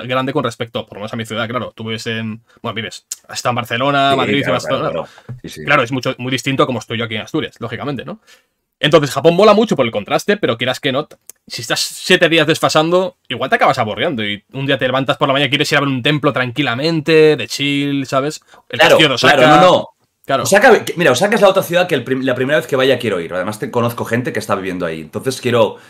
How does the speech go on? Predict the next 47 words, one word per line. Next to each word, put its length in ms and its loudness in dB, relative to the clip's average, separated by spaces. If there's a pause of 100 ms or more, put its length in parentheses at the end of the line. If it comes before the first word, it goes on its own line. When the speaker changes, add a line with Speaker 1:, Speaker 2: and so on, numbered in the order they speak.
(160)
Speaker 2:
quiero 220 4
ir. 80 2
Y 40 -2
también 200 2
Osaka 240 -2
es 100 -4
una 120 -2
ciudad 180 0
muy 80 -2
chula. 320 -6
Me 80 -12
han 60 -10
dicho 160 -12
que 60 -10
es 80 -12
muy 120 -4
divertida. 440 0
Speaker 1:
Sí. 120 -6 (240)
Speaker 2:
Y, 60 -4
y 180 -8
que 60 6
hay 40 8
mucho 220 4
ambiente 280 0
incluso 400 2
un 120 -2
poquito 260 -2
más 160 0
abierto. 380 2
Tokio 200 -4
es 80 -4
más 300 -2
japonés 520 0
y 40 -8
que 80 -2
Osaka 280 0
es 80 -6
un 60 -6
poquito 280 -4
más 80 0
Speaker 1:
Es 80 0
Speaker 2:
abierto. 240 4
Speaker 1:
más 100 4
occidentalizado, 640 0
sí, 100 -12
sí, 140 -12
sí. 120 -8